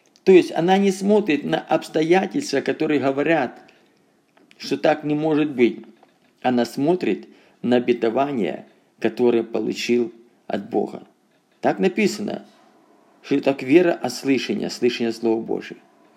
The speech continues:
Ты услышал, ты получил, и ты действуешь. Вы помните, когда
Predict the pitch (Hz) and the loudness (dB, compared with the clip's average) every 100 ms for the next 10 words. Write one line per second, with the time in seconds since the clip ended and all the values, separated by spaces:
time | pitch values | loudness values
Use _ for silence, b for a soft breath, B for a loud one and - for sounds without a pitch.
0 | _ _ _ 143 139 - 165 175 175 - | _ _ _ 2 2 2 2 2 0 -2
1 | - - - 131 - 120 123 - 156 147 | -10 -12 -2 0 2 2 2 0 0 -2
2 | - - _ - 131 120 120 123 120 - | -10 -20 _ -6 -4 -2 0 2 2 2
3 | - - - - _ _ _ _ _ _ | -8 -8 -10 -20 _ _ _ _ _ _
4 | _ _ _ _ _ _ _ _ _ _ | _ _ _ _ _ _ _ _ _ _
5 | _ - 147 143 170 131 101 - 107 107 | _ -6 -4 4 4 4 -2 -2 0 0
6 | 98 b | 0 b